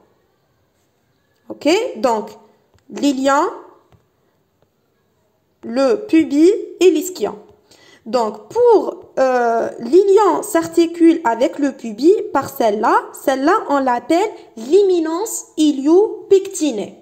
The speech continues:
Aussi, je veux, euh, dire un point, juste un point, c'est que ça, on a dit que ça, c'est l'ischion, ok ?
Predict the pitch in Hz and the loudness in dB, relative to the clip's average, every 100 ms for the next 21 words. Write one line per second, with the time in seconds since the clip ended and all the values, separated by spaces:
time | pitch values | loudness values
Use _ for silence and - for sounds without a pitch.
0 | _ _ _ _ _ _ _ _ _ _ | _ _ _ _ _ _ _ _ _ _
1 | _ _ - - - 330 - 554 415 285 | _ _ -20 -12 2 2 2 0 0 2
2 | 339 311 - 254 269 254 240 233 220 214 | 2 2 -2 0 0 2 0 0 0 0
3 | 208 - 202 330 427 - - 285 277 311 | -2 -4 0 2 2 -2 -4 -4 -2 -4
4 | 311 - - _ 247 359 359 269 - 269 | -4 -8 -20 _ -2 0 0 -2 -2 -2
5 | 320 523 - 311 - 320 330 - - 330 | 0 0 -2 -2 0 2 2 -2 -2 -2
6 | 403 262 240 240 320 349 254 339 349 247 | 0 -2 -4 0 0 0 -2 -2 -2 0
7 | 349 - 208 196 208 202 | 0 0 -8 -10 -10 0